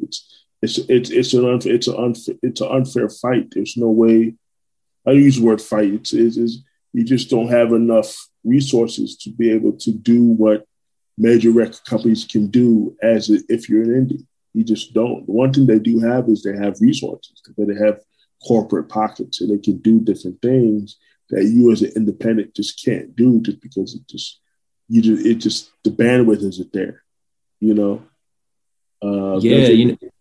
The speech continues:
Speaker 1: doesn't mean you're not good enough, doesn't mean you don't deserve it. It just means that you don't have a hundred fifty thousand dollars to start radio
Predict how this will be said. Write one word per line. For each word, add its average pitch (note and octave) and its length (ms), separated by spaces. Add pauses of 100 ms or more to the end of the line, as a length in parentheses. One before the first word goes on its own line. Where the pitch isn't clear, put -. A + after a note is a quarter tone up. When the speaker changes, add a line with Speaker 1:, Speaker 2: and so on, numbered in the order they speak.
(120)
Speaker 1:
doesn't B2 320
mean B2 160
you're A#2 100
not G#2+ 260
good A#2 200
enough, A2+ 260
doesn't G#2+ 220
mean G#2+ 120
you G#2+ 60
don't G2 220
deserve A#2 420
it. A2 100
It G#2 120
just - 200
means G2+ 340
that - 240 (840)
you A2+ 140
don't A2+ 220
have A2 640 (400)
a A2+ 60
hundred A2+ 320
fifty A#2 240
thousand G#2 480
dollars G#2+ 400
to - 100
start G2 400
radio G2 540